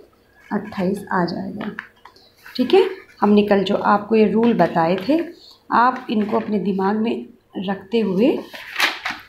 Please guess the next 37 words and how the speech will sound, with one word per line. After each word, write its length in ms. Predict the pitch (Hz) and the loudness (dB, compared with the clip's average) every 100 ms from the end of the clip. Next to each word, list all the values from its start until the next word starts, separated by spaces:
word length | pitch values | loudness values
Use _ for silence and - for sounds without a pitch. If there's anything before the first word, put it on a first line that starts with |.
| - | -8
जो 220 | 185 190 | -6 -2
कल 140 | 180 | 0
हमने 240 | 196 185 180 | 0 2 0
आपको 240 | 175 208 | 0 -2
ये 60 | 208 | -2
सारे 320 | 226 220 214 | 0 2 2
rule 240 | 208 208 | 4 2
बताए 340 | 180 175 160 180 | 0 -2 -4 -2
थे, 40 | 240 | -2
ये 240 | 190 233 | 2 4
ही 220 | 262 285 | 6 6
सारे 340 | 302 226 202 208 | 6 4 4 0
rule 300 | 190 202 - | -2 -4 -4
apply 540 | 196 - 175 180 190 185 | -6 -4 -2 -2 -4 -6
हो 100 | 180 | -8
रहे 140 | - | -8
हैं 160 | - - | -10 -12
यहाँ 120 | - | -14
पर। 280 | - 202 - _ - - - - - | -14 -20 -20 _ -20 -16 -12 -10 -4
ठीक 100 | 247 | -4
है, 140 | - 339 - - - | -2 -4 -6 -12 -10
एक 220 | 185 208 | -8 -6
question 280 | 214 220 214 | -4 -2 -2
अभी 180 | 208 214 | 0 0
हम 160 | 202 | 0
और 100 | 214 | 0
बताते 400 | 208 214 190 190 | -2 -2 -4 -4
हैं 140 | 202 196 | -6 -6
आपको। 160 | - 320 359 - - - - _ _ _ _ _ - - - 214 | -8 -8 -8 -18 -20 -20 -20 _ _ _ _ _ -20 -20 -10 0
वन 180 | 226 254 | 4 4
upon 420 | 262 262 269 262 | 4 6 6 4
two 160 | 277 269 | 2 2
की 120 | 269 | 4
whole 240 | 262 262 254 | 6 6 6
power 440 | 247 240 240 240 | 4 2 0 -2
five 420 | 254 233 285 339 - _ _ _ _ _ _ _ _ _ _ _ - | 2 2 2 -4 -14 _ _ _ _ _ _ _ _ _ _ _ 0
into 540 | 220 214 240 240 254 | 2 2 4 2 2